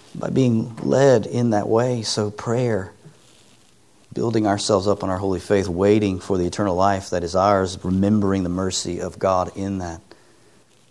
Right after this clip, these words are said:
And so we see these practices, and certainly we are, are not ultimately saved by practicing these things, but they are a part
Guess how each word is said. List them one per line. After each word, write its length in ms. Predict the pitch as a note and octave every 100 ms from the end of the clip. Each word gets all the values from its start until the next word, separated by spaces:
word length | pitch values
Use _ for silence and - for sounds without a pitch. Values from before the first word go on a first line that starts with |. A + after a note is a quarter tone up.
| _ -
And 80 |
so 300 | - B2+ A2
we 340 | G#2 A2 G#2+ G2+ - _ _ _
see 380 | - - C3 A2
these 180 | G2
practices, 880 | - - B2+ B2+ A#2+ - F#2+ D#2+ E2
and 160 | E2 - - - - _
certainly 440 | - C#3 B2 A#2 A2+
we 220 | A#2+ B2
are, 180 | G#2 G2 - - - -
are 100 | A#2+
not 400 | C#3 C3+ - - - - -
ultimately 340 | D3+ C#3 A#2 A2+
saved 680 | - - D3 D#3+ E3+ B2
by 220 | A#2+ A2+
practicing 1120 | A2+ - - D#3 C#3+ D3 D3+ - C#3+ C3+ C#3 B2+
these 300 | C3+ B2+ -
things, 280 | D3 D3 C#3
but 180 | A#2+ A2+
they 140 | C3+
are 180 | C#3 B2+
a 80 | B2
part 440 | B2 D3+ C#3